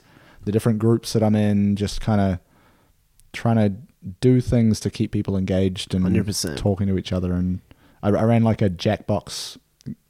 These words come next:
Speaker 1: stream
Speaker 2: Did
Speaker 1: on
Speaker 2: ya?
Speaker 1: a Discord server that I'm in the other night.
Speaker 2: That's dope.
Speaker 1: Um, just had, like, four or five of us in there playing some games together,
Speaker 2: That's dope.
Speaker 1: just on the voice chat and just little things like that, you know, like,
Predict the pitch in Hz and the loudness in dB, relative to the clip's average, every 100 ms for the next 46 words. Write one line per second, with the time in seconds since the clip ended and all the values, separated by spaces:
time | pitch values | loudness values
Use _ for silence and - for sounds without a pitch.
0 | _ - - - 101 104 98 95 196 262 | _ -10 -10 -4 0 2 2 2 2 2
1 | 320 107 113 107 - 101 92 - 101 95 | 2 4 2 -2 -2 -4 -4 -2 0 0
2 | 98 98 98 95 95 98 101 95 95 101 | 0 0 2 2 2 2 2 0 0 0
3 | 101 98 135 123 127 98 - - _ 104 | -2 -2 -4 -4 -4 -4 -8 -20 _ -2
4 | 101 98 98 95 98 101 101 101 - - | 0 2 0 0 -2 -2 0 -2 -6 -2
5 | 101 90 90 92 98 92 95 98 95 101 | -2 -2 -4 -4 -4 -4 -2 -4 -4 -4
6 | 95 - 104 101 104 98 113 107 107 107 | -6 -6 -4 -2 -2 -2 -2 0 2 0
7 | - - 101 104 98 92 98 - 110 104 | -4 -8 -4 -2 0 -2 -4 -4 -4 -4
8 | - 98 92 95 - _ _ _ - 143 | -4 -4 -6 -8 -20 _ _ _ -6 -2
9 | 175 156 123 104 92 85 76 76 85 90 | 0 0 2 2 0 0 -2 -2 -2 -2
10 | 123 | -4